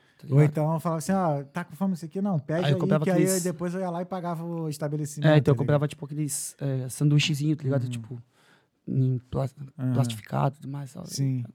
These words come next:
Speaker 1: Dava um
Speaker 2: Porque,
Speaker 1: suquinho.
Speaker 2: cara, que eu já vi, até no, no Rio mesmo, na época que eu, que eu estudava lá, tinha uma, uma época que eu almoçava no, no Maracanã. Que no Maracanã
Speaker 1: Ô,
Speaker 2: tinha
Speaker 1: louco.
Speaker 2: um restaurante popular, pô.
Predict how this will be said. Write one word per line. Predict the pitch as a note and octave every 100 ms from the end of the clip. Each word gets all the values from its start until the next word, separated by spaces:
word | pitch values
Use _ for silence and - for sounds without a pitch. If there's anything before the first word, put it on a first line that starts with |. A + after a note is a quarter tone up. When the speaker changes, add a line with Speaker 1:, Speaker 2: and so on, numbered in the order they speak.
| _ _
Speaker 1:
Dava | D3 C#3+
um |
Speaker 2:
Porque, | D3 C#3+
Speaker 1:
suquinho. | D#3 -
Speaker 2:
cara, | E3 B2 A#2 G#2
que | D#3
eu |
já | D#3 D#3+ C#3+
vi, | C3 D3+ C#3+ B2+
até | C#3+ G3+
no, | D#4 E4 G3+ G3+
no | G3
Rio | E3 F#3+
mesmo, | D#3 D3+ C3 A#2+
na | A#2+
época | B2 -
que | C#3+
eu, | C#3 C3 A#2 A#2 _ _
que | B2+
eu |
estudava | - A#2+ B2 A#2
lá, | A#2 D3+ D3 _ _ _ _ _ _ _ _ -
tinha | C3+
uma, | B2+
uma | B2 A#2+ A#2+
época | - -
que |
eu | B2+
almoçava | C3 - B2+ B2+
no, | C3+ C3+ B2
no | B2+
Maracanã. | B2+ B2+ D3 C#3 B2 - _ _
Que | A#2+
no |
Maracanã | B2 B2+ B2+ C3+
Speaker 1:
Ô, |
Speaker 2:
tinha | E3
Speaker 1:
louco. | C#3+
Speaker 2:
um | C#3+
restaurante | D3 D3 C#3+ C#3+
popular, | D#3 D3 D#3 C#3+ C#3+
pô. | -